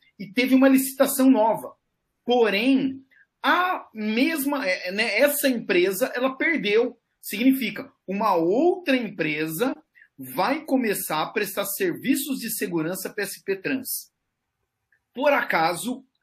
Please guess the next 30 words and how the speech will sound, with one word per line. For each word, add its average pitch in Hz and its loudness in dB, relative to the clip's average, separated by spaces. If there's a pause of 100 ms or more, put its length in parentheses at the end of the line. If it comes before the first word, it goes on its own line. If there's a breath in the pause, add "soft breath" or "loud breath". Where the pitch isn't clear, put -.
(260)
não 220 -2
mais 254 0
do 269 0
que 254 -2
por 202 -2
acaso, 143 -4 (580 soft breath)
a 165 2
hora 277 4
que, 196 -8 (460)
é, 160 4
sai 240 0
o 277 0
resultado 233 -2
da 247 0
licitação 170 -4
dizendo 156 -6 (320)
perdeu, 190 0 (1200)
o, 226 2 (160)
um 240 2
dos 277 0
diretores 240 0
da 247 4
S - -2
P 196 0
Trans 185 -2
recebe 220 -4
uma 233 -4
mensagem 233 0
no 262 8
celular 170 0